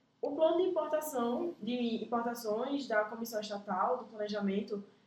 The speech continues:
ele só não cobria dez por cento dos fluxos importados pela China e caracterizava a pauta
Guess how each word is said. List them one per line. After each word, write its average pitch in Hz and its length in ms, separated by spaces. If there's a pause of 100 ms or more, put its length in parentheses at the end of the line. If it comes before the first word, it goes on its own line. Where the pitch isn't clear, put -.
(220)
ele 269 220
só 320 180
não 330 120
cobria 294 360
dez 302 220
por - 120
cento 285 320
dos - 160
fluxos - 460
importados 254 720
pela 254 240
China 214 540
e 277 300
caracterizava 302 760
a 226 40
pauta 202 640